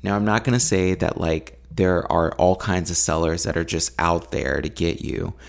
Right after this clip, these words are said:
but there are some. And so you have to actually just, like, really be up on your game as far as paying attention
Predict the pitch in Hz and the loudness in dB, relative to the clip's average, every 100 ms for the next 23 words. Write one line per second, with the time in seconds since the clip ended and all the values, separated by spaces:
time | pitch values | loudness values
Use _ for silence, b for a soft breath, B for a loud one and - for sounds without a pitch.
0 | B B 113 139 143 - 101 104 - 76 | B B 4 6 4 6 4 4 0 0
1 | - - 95 - 98 95 92 104 95 98 | -4 -4 -2 2 4 2 0 -2 -2 -2
2 | - - 85 85 - 85 82 85 - - | -2 -4 -4 -6 -6 -6 -6 -4 -4 -4
3 | - 85 87 101 101 - 87 - 87 - | -8 -4 0 2 2 0 -2 -2 2 4
4 | 85 82 - 95 98 95 - 92 92 - | 4 2 -2 2 2 0 0 0 0 2
5 | 110 117 110 120 156 - 95 | 2 2 0 0 0 -2 -4